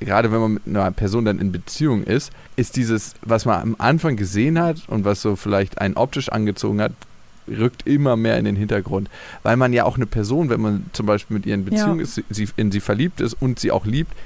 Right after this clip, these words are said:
Speaker 1: mit anderen Augen betrachtet. Das ist so krass. Das habe ich schon oft in Beziehungen gemerkt, dass wenn ich mit einer Frau zusammen war, fand ich die ultra, ultra schön. Und wenn ich dann nicht mehr mit ihr zusammen war, habe ich sie das erste Mal wieder neutral gesehen und dachte so, "Ah, okay, das gefällt
Speaker 2: Mhm.
Speaker 1: mir jetzt doch nicht so." Und ja, also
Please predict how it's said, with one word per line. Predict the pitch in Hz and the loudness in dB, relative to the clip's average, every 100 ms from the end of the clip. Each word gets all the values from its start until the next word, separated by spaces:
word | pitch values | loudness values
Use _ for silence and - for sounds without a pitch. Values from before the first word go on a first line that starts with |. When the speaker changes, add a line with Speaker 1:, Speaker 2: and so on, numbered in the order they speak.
| - - | -10 -8
Speaker 1:
mit | 113 110 | -4 -4
anderen | 131 151 135 110 | -2 -2 -4 0
Augen | 147 139 | 0 0
betrachtet. | 90 - 92 - - | -2 -4 -6 -6 -6
Das | 98 | -4
ist | 101 | -4
so | 131 | -4
krass. | 120 131 147 - - | -2 -2 -4 -6 -10
Das | - 120 | -4 0
habe | 127 | 2
ich | 120 | 0
schon | - | 0
oft | 151 - | -2 0
in | 139 | -4
Beziehungen | 127 - 147 135 | -2 -2 -2 -2
gemerkt, | 127 135 156 - - - | 0 -2 -2 -8 -10 -6
dass | 110 - | -4 0
wenn | 117 120 | 0 0
ich | |
mit | 131 | 0
einer | 104 | -2
Frau | 107 117 113 | -2 0 0
zusammen | 110 101 123 202 | 0 2 2 2
war, | 110 110 - - - - - - | 2 2 0 -6 -14 -18 -16 -6
fand | - 120 113 | -2 0 -2
ich | - | -2
die | 113 110 - - - | -2 0 -2 -8 2
ultra, | 190 190 - | 4 4 2
ultra | - 131 120 120 | 0 2 0 0
schön. | 139 139 180 - - - | 0 -2 -4 -12 -20 -6
Und | 120 110 | -2 0
wenn | 113 120 | 0 0
ich | 110 | 0
dann | 120 | 0
nicht | 117 214 | 0 -2
mehr | 208 | -2
mit | 147 | -2
ihr | 120 | -4
zusammen | 113 113 110 | -2 -2 0
war, | 120 131 | 2 0
habe | 120 | -2
ich | |
sie | 123 | -2
das | 117 | -2
erste | - 131 - | -2 -4 -2
Mal | 123 | -2
wieder | 117 | 0
neutral | 113 104 - 143 | 0 -2 0 0
gesehen | 139 117 | 0 -2
und | 107 | -2
dachte | 110 107 | -2 -4
so, | 107 - - - - | -6 -6 -18 -14 -4
"Ah, | 175 160 | 0 0
okay, | - 139 165 185 - - - | -2 -2 -2 -2 -8 -20 -8
das | 120 - | -4 -2
gefällt | 190 202 | 2 2
Speaker 2:
Mhm. | 226 | 2
Speaker 1:
mir | 131 | -2
jetzt | - | -4
doch | 147 | -4
nicht | 147 139 | -4 -4
so." | 143 | -4
Und | 139 117 107 - | -2 -4 -6 -6
ja, | 104 113 185 | 0 2 2
also | - 98 | 2 0